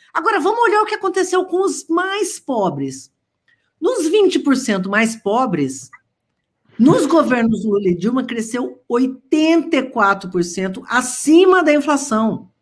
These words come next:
Então, olha só, esse aqui, essa coluninha vermelha, quanto cresceu? Compara, cresceu a renda de todo mundo trinta e oito, mas a renda dos mais pobres cresceu oitenta e quatro.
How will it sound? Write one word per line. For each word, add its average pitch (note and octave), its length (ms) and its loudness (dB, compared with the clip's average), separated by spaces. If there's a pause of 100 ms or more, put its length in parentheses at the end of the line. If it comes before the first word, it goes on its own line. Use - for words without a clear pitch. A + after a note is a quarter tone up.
(520)
Então, D#4+ 260 2
olha A4+ 260 2
só, C#3 480 -2 (480)
esse C4 260 0
aqui, D4+ 360 0
essa C#4+ 220 0
coluninha C4 440 4
vermelha, G3+ 600 0
quanto F4 420 0
cresceu? F4+ 460 -2 (340)
Compara, C4+ 600 0
cresceu G#3+ 400 0
a A#3 40 2
renda A3+ 320 -2
de A3+ 120 -6
todo E4 320 0
mundo A3+ 280 2
trinta A3+ 320 -4
e - 20 0
oito, B3 440 -2 (400)
mas A4 220 -2
a F4 80 2
renda A#3 360 0
dos C#4+ 260 -2
mais D#4 380 -2
pobres C4 460 -4
cresceu C#4+ 420 -4
oitenta C4+ 380 0
e - 20 -4
quatro. G#3 500 -4